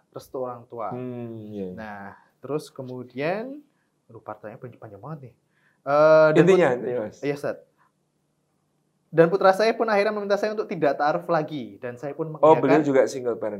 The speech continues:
Speaker 1: Enggak.
Speaker 2: Ya.
Speaker 1: Ini putranya, Ustaz. Putranya lima belas tahun, akhirnya meminta untuk tidak ta'aruf, Ustaz.
Speaker 2: Iya kan, berarti beliau orang tuanya.
Speaker 1: Iya, single parent. Single
Speaker 2: Iya,
Speaker 1: parent,
Speaker 2: betul.
Speaker 1: iya.
Speaker 2: Heeh.
Speaker 1: Dan saya pun mengiyakan dengan alasan supaya tetap fokus ke anak-anak dan pekerjaan saja.
Speaker 2: Oke, oke.
Speaker 1: Pertanyaannya, apakah permintaan anak tersebut termasuk janji yang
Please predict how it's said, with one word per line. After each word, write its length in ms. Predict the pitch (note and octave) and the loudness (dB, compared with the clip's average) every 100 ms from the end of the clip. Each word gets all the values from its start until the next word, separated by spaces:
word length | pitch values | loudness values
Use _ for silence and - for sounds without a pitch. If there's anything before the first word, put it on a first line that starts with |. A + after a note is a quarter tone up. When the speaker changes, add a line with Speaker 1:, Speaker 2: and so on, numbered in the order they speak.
| F#2 | -12
Speaker 1:
Enggak. 400 | C3 A#2+ G#2 _ | -8 -8 -10 _
Speaker 2:
Ya. 220 | G#2 G2 | -20 -16
Speaker 1:
Ini 140 | F#2 F#3+ | -8 -4
putranya, 320 | G3 F#3+ F3 | -2 -2 -2
Ustaz. 240 | E3 A#2+ _ - | -8 -12 _ -16
Putranya 280 | D#3 E3+ F#3+ | -6 -6 -4
lima 140 | F3+ | -6
belas 240 | C#3+ B2+ | -8 -10
tahun, 320 | B2+ C3+ G#3 - | -8 -8 -8 -12
akhirnya 380 | C#3 C3+ D#3 E3+ | -12 -8 -8 -8
meminta 320 | D#3+ D3+ E3+ | -10 -8 -8
untuk 160 | E3+ E3+ | -8 -14
tidak 220 | C3 A#2+ | -14 -14
ta'aruf, 300 | A#2+ B2 - | -14 -16 -20
Ustaz. 240 | _ G#2+ _ _ _ _ _ _ _ | _ -20 _ _ _ _ _ _ _
Speaker 2:
Iya 200 | F#3+ F3 | -2 0
kan, 160 | D#3+ G3+ | 0 -2
berarti 280 | B2+ A#2+ F#3 | -4 -4 -6
beliau 280 | A#2+ D#3+ | -4 -6
orang 240 | E3+ D3+ D3+ | -4 -8 -8
tuanya. 160 | D3 F#3 | 4 4
Speaker 1:
Iya, 60 | - | 4
single 180 | E3 E3 | -2 2
parent. 260 | D#3+ C3+ - | 0 0 -10
Single 100 | _ A#2+ | _ 0
Speaker 2:
Iya, 140 | A2+ | 2
Speaker 1:
parent, 160 | G#2 F#2+ | 0 -2
Speaker 2:
betul. 140 | G2+ | -6
Speaker 1:
iya. 120 | G#2 F#2 | -10 -10
Speaker 2:
Heeh. 300 | G#2+ - F#2+ _ _ _ | -12 -12 -14 _ _ _
Speaker 1:
Dan 140 | D3 D3 | -6 -2
saya 160 | D#3+ | 0
pun 160 | F3 G3 | 0 -2
mengiyakan 520 | F#3 F3 C#3+ C#3 E3+ C#3 | -4 -4 -4 -2 -4 -4
dengan 220 | C3 C3+ | -8 -6
alasan 240 | C3+ F3 | -6 -6
supaya 240 | E3+ D#3 D#3+ | -8 -8 -8
tetap 240 | D#3+ D3+ | -6 -10
fokus 320 | D3+ C#3+ E3 | -8 -8 -10
ke 80 | - | -12
anak-anak 420 | A#2+ C3+ C3 D3 | -10 -10 -12 -16
dan 140 | C#3+ B2+ | -16 -20
pekerjaan 440 | _ C3 B2 A2+ | _ -18 -16 -18
saja. 340 | _ A2+ A2 F#2+ | _ -18 -14 -10
Speaker 2:
Oke, 280 | A2+ A#2 G2+ | -8 -6 -6
oke. 120 | G2 | -6
Speaker 1:
Pertanyaannya, 580 | F#2 - C3+ C3+ C#3 D#3 | -12 -8 -8 -8 -10 -8
apakah 380 | D#3+ C#3+ - F#3 | -6 -6 -6 -10
permintaan 440 | - D3+ D3 D3 D3 | -8 -10 -10 -12 -14
anak 160 | D3 | -16
tersebut 220 | C#3+ D3 G3+ | -18 -20 -14
termasuk 360 | D#3+ D3 - | -12 -10 -12
janji 460 | - C#3 C3 C#3+ F3 | -12 -12 -12 -12 -8
yang 240 | C#3 D#3 | -8 -10